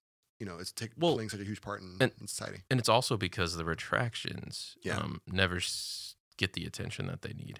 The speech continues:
Speaker 1: Yeah.
Speaker 2: Um, I think there needs to be a new law or a new something in place that makes retractions, like, have to be a certain size and they have to be out for a certain amount of days. And
Speaker 1: Yeah,
Speaker 2: that, like,
Speaker 1: yeah, yeah. On the front page,
Speaker 2: Yeah,
Speaker 1: yeah.
Speaker 2: something, because,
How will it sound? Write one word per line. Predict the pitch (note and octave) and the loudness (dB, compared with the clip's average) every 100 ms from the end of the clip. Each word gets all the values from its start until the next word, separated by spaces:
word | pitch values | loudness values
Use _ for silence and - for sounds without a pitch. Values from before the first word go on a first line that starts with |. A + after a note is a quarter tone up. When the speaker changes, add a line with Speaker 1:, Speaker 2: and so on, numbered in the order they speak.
| _ B2 | _ 4
Speaker 1:
Yeah. | A2+ D#2+ - - _ - | 4 4 -2 -18 _ 6
Speaker 2:
Um, | G2 F2+ F2 E2+ E2 E2 - | 8 8 6 2 0 -2 4
I | F#2 | 4
think | G#2 F#2 | 4 2
there | F2 | 4
needs | F2 E2 | 2 0
to | E2 | -2
be | E2+ | -2
a | E2 | -2
new | E2 E2 | -2 0
law | E2+ F#2 F#2 F2+ | 6 8 10 8
or | E2+ | 6
a | |
new | E2+ | 2
something | D#2+ E2 D#2+ E2 | 0 -2 -2 -2
in | E2 | -4
place | F2 E2+ E2 - - | -4 -2 -4 -6 -6
that | F2 | -4
makes | F2 E2 - | -4 -4 -6
retractions, | E2+ - E2+ E2+ - E2+ E2 D#2+ | -6 -4 -2 -2 -4 -4 -4 -2
like, | E2 - | -4 -6
have | - - - | -4 -4 -4
to | E2+ | -6
be | E2 | -4
a | D#2+ | 2
certain | - G2+ G2 F#2+ | 6 8 8 6
size | - E2+ E2 E2 E2+ | 4 4 4 2 0
and | E2+ | 0
they | E2+ | 0
have | F2 | 0
to | - | 0
be | F2 | 0
out | E2+ E2 | 0 0
for | F#2 | -2
a | E2+ | 0
certain | - G#2+ F2+ | 4 6 8
amount | G2+ F#2 F2+ | 8 8 6
of | E2+ | 4
days. | F#2 F2 E2+ E2+ | 4 4 2 2
And | B2 | 4
Speaker 1:
Yeah, | A2 | 6
Speaker 2:
that, | F#2 A2 | 6 6
like, | G#2 G2+ | 6 6
Speaker 1:
yeah, | G#2+ | 2
yeah. | A#2 | 2
On | B2 | 2
the | |
front | G#2+ B2 A#2 | 2 2 4
page, | B2+ G2 G2+ F#3+ | 6 6 6 12
Speaker 2:
Yeah, | G#3 | 12
Speaker 1:
yeah. | A#2+ | 12
Speaker 2:
something, | - F3+ G#3 F3+ A2 | 12 12 12 10 8
because, | A2+ A#2+ D3+ C#3 B2 B2 A#2 G#2+ - - | 6 8 10 12 12 10 8 8 6 6